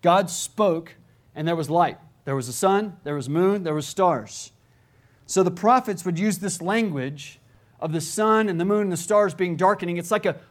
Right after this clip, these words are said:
reversal of creation. It's a way of saying chaos was happening. Isaiah thirteen, ten and eleven, see if this sounds familiar, Jesus' words. He says, Isaiah does, "For the stars of the heavens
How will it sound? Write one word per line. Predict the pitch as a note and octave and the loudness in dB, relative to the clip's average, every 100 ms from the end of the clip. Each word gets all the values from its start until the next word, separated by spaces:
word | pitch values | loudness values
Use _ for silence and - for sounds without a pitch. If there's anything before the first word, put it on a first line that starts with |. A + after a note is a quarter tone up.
| F3 | -2
reversal | F#3+ D#3+ A3+ A#3+ G#3 F#3+ | 0 4 4 4 0 2
of | F3+ F3 | 0 0
creation. | F3+ F3 F3+ F3 G#2+ - _ _ _ _ _ - | -2 0 0 -4 -14 -16 _ _ _ _ _ -8
It's | F#3 | 2
a | |
way | G#3+ A3 | 6 6
of | G3 | 4
saying | A3+ G#3 F#3+ E3 - _ _ _ - | 2 2 2 -4 -12 _ _ _ -12
chaos | F3+ B3 A3 G3+ - | 2 6 6 4 -2
was | E3 | -8
happening. | F3 F3+ E3+ G#2+ - _ _ _ _ _ _ _ | -2 -2 -2 -14 -16 _ _ _ _ _ _ _
Isaiah | D3+ E3+ A3+ G#3+ F#3 F3 E3+ - | 0 4 6 6 6 2 -4 0
thirteen, | G3+ G#3 G#3 G#3 F#3 F3 F3 | 4 4 2 0 0 0 -2
ten | G3+ G3 | -2 2
and | |
eleven, | F3 F3+ E3 C#3+ | 4 4 2 -2
see | C#3+ F3+ | -2 -2
if | F3+ | -2
this | E3+ | -4
sounds | - F3 E3+ | -4 -4 -4
familiar, | E3+ D3+ F3 D3+ | -4 -2 0 0
Jesus' | C3+ E3+ D#3+ C#3+ B2+ | -2 -4 -4 -6 -2
words. | E3 C#3 C#3 | 0 0 -2
He | D#3 | -6
says, | - F#3 D#3 C#3 - _ _ - | 0 2 2 -2 -12 _ _ -6
Isaiah | C#3 D3+ F3 | 0 4 4
does, | B2+ C3+ C#3 _ _ _ - | 2 -4 -8 _ _ _ -4
"For | E3+ | -2
the | D#3 | 0
stars | - - A3 B3+ C4 G#3+ | -2 4 6 6 4 2
of | F#3 | -2
the | E3 | 0
heavens | G3+ G3+ C#3 G2 - - | 2 2 0 -8 -14 -16